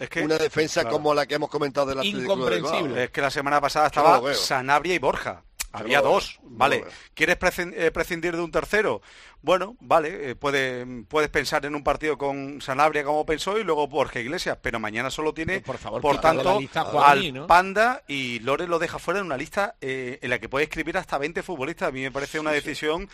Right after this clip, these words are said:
Speaker 1: errónea del entrenador, a ver qué
Speaker 2: Correcto.
Speaker 1: tal le sale. Y Alex Moreno, oye, va a poner a Miranda, evidentemente. Pensábamos que lo podía poner mañana y, y evidentemente ya lo va a poner.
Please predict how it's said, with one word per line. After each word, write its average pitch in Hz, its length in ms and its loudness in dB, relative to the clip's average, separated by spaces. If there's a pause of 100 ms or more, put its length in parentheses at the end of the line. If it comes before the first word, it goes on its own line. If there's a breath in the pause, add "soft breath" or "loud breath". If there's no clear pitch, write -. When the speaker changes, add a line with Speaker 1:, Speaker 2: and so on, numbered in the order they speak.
(260 loud breath)
Speaker 1:
errónea 151 500 4
del 208 120 0
entrenador, 175 420 2
a 170 40 2
ver 135 140 0
qué 131 120 2
Speaker 2:
Correcto. 151 360 4
Speaker 1:
tal 135 100 -6
le 120 100 0
sale. 190 300 0
Y 147 140 2
Alex 180 180 4
Moreno, 202 480 0 (420 loud breath)
oye, 160 260 0 (200)
va 127 400 -2
a 135 80 4
poner 151 220 4
a 120 40 2
Miranda, 143 380 4
evidentemente. 131 560 -2
Pensábamos 139 400 -2
que 156 80 -2
lo 139 80 2
podía 139 200 -2
poner 131 260 -2
mañana 165 380 -4
y, 214 160 -6 (140)
y 127 160 -8
evidentemente 117 580 -6
ya 110 140 0
lo 131 100 2
va 113 120 4
a 117 40 0
poner. 151 360 -2